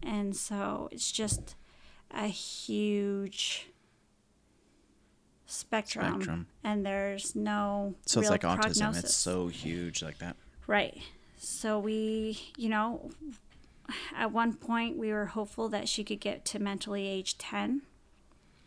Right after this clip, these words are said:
Speaker 1: At this point, I'm hoping that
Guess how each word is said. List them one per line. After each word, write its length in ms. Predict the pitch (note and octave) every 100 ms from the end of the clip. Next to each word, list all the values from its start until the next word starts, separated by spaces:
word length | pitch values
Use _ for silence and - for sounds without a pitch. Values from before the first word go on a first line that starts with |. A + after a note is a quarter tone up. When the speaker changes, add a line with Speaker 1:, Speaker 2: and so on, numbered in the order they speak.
| -
Speaker 1:
At 240 | - G#3 -
this 160 | G#3+ -
point, 360 | - G#3+ G#3+ -
I'm 200 | G3+ E3
hoping 720 | - G#3+ G#3 G3+ G3+ G3 F#3 - - - - - - -
that 240 | G#3+ G#3